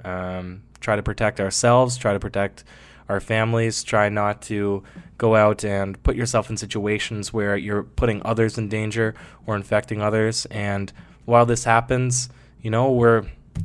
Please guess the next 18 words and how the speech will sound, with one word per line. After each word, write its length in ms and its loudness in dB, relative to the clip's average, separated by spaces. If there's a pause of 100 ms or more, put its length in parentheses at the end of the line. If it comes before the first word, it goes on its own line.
gonna 140 2
be 120 6
inside 460 8
more, 240 4
and 120 2
this 140 0
is, 320 -2
uh, 60 -8
you 180 -10
know, 220 -2
everybody 380 2
that 140 0
listens, 540 0
and 200 -4 (500)
Ben 160 4
and 100 2
I 100 2
included, 600 2